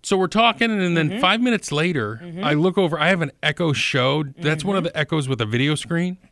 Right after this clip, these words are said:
Speaker 2: Mm-hmm.
Speaker 1: And it pops up. "Read more about the catacombs."
Speaker 2: Greg.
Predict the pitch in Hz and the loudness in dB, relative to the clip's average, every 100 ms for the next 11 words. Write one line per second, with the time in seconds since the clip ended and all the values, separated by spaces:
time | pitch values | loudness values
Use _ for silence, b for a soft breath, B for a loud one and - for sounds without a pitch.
0 | - 175 160 175 233 170 156 - 175 160 | -18 -16 -14 -12 -6 0 0 0 0 -2
1 | - 147 98 - - _ _ _ _ _ | -2 -2 -2 -10 -20 _ _ _ _ _
2 | _ _ _ _ _ _ _ _ _ - | _ _ _ _ _ _ _ _ _ 0
3 | 214 185 190 190 170 170 - 135 165 160 | 2 4 4 4 4 2 0 -2 -2 -2
4 | 147 107 - - - - _ _ _ _ | -4 -8 -12 -16 -18 -20 _ _ _ _
5 | _ _ _ 170 180 160 | _ _ _ -6 -4 -4